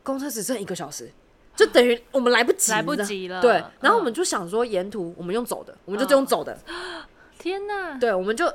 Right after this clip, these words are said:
Speaker 1: 还，还是半个小时，
Speaker 2: 在雪地里耶。
Speaker 1: 我忘记。没有，那时候已经还好，
Speaker 2: 哦，已经还好了。
Speaker 1: 还好，已经都已经有清干净，
Speaker 2: 融-，嗯，
Speaker 1: 融雪。
Speaker 2: 嗯，嗯，嗯，嗯。
Speaker 1: 我们是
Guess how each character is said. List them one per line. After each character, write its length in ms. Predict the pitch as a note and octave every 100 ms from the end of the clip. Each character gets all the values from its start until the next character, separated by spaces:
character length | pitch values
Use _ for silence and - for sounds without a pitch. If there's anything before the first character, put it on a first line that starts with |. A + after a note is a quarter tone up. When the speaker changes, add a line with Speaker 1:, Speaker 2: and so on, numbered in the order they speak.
| -
Speaker 1:
还， 160 | - B3+
还 140 | D#4
是 80 | C#4
半 160 | B3
个 120 | A#3 G#3+
小 180 | G#3+
时， 60 | -
Speaker 2:
在 60 | E4
雪 60 |
地 60 | D4+
里 40 |
耶。 40 | -
Speaker 1:
我 60 |
忘 120 | G#3 F3
记。 180 | - D#3 - -
没 100 | C#4+
有， 80 | D#4+
那 140 | F#4
时 60 | E4
候 60 |
已 40 | B3
经 100 | A#3+
还 240 | A3+ F3
好， 120 | A3+
Speaker 2:
哦， 0 |
已 0 |
经 60 | F3
还 140 | G#3+ G3+
好 80 |
了。 80 | G3
Speaker 1:
还 60 | A#3+
好， 120 | G3
已 40 |
经 240 | E3+ G#3 A3
都 160 | A3+
已 80 | G#3+
经 220 | E3 F#3+
有 140 | G3 G#3+
清 200 | G3 F#3
干 240 | G3 F3
净， 200 | F#3 F3
Speaker 2:
融-， 100 | D#3+
嗯， 20 |
Speaker 1:
融 80 | E3+
雪。 260 | G#3 G3 - -
Speaker 2:
嗯， 160 | G#3
嗯， 0 |
嗯， 40 | F3
嗯。 60 | F#3
Speaker 1:
我 40 |
们 180 | G#3 A3
是 320 | G#3+ C4+ C4